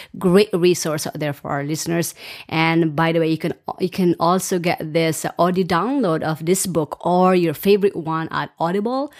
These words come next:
by going to today's leading women dot com forward slash audible. Now, Julie, in my mind, you are a superhero, or shall I say superheroine, because you have done this, you have done that.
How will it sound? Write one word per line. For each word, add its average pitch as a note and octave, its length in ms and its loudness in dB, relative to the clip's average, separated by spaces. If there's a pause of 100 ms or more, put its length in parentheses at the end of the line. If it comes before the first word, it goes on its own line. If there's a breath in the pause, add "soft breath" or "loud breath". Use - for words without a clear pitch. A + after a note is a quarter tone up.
(140 loud breath)
by D#3+ 140 -4
going E3 420 2
to D#3+ 360 -2
today's D#3+ 600 -2
leading D#3+ 500 2
women F3 300 2
dot E3 280 -2
com A3+ 380 0
forward D#3 440 -4
slash D3 320 -6 (260 soft breath)
audible. - 580 -8 (840 loud breath)
Now, F3+ 380 0
Julie, F#3 540 2
in A3+ 200 4
my A3 160 0
mind, G3+ 600 0
you E3 500 0
are D3+ 120 -4
a D#3 100 -8
superhero, D3+ 720 -4
or C#3+ 100 0
shall D#3 200 -2
I D#3 40 0
say D3+ 220 0
superheroine, B3+ 880 2
because - 320 -2
you D3+ 60 -2
have C#3 160 -6
done F3 240 4
this, F3 380 2
you F#3+ 80 0
have D#3 160 -2
done D3+ 220 -8
that. - 200 -10